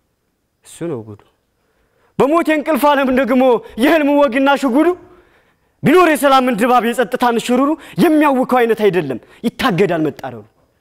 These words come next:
ይህ ሟች ጉፋያ ስጋ ሲደመደም መቃብሩ እዛ ላይ ይገታል ክብሩ።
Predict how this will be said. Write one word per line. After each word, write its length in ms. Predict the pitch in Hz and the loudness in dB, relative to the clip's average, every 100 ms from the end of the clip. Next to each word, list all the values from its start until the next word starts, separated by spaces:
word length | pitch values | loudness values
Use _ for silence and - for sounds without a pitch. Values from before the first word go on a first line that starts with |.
| _ _ _ _ _ _ _ _ _ _ _ _ _ _ _ _ _ _ _ _ _ 156 | _ _ _ _ _ _ _ _ _ _ _ _ _ _ _ _ _ _ _ _ _ -2
ይህ 140 | 269 | 0
ሟች 200 | 247 226 170 | 0 -2 -6
ጉፋያ 380 | 175 220 180 202 | -4 -2 -2 -4
ስጋ 200 | 190 190 | -2 -4
ሲደመደም 600 | - 147 170 175 - 175 | -4 -4 -2 -2 -4 -6
መቃብሩ 340 | 175 - 170 160 _ _ _ _ _ _ _ _ _ _ _ _ _ | -6 -10 -14 -16 _ _ _ _ _ _ _ _ _ _ _ _ _
እዛ 140 | 117 135 190 | -8 -4 -2
ላይ 160 | 175 | -4
ይገታል 460 | 139 117 131 - 113 | -6 -8 -12 -14 -20
ክብሩ። 200 | - - | -20 -20